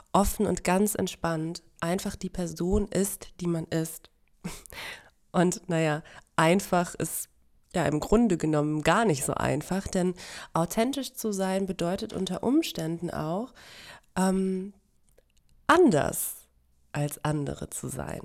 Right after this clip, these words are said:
und eben nicht mit dem Strom zu schwimmen und sich nicht anzupassen, sondern zu sagen, hey, das mag ich, das sind meine Stärken, das sind meine Schwächen und das sind meine Grenzen.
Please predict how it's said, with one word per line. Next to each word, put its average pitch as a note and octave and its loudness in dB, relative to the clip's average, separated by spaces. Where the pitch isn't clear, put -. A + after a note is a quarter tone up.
und F#3+ 0
eben G3 2
nicht - -2
mit E3+ -2
dem D3 -4
Strom D#3+ 0
zu - -12
schwimmen - -8
und - -10
sich - -6
nicht A3 -2
anzupassen, - -4
sondern F#3 -2
zu - -6
sagen, F#3+ -4
hey, F3+ 0
das - -10
mag E3 0
ich, A3 -4
das - -10
sind D#3+ -8
meine D3+ -8
Stärken, F#3+ 0
das - -18
sind - -10
meine - -12
Schwächen G#3+ -2
und E3+ 0
das F#3+ 0
sind F#3+ 2
meine E3+ 2
Grenzen. F#3+ 0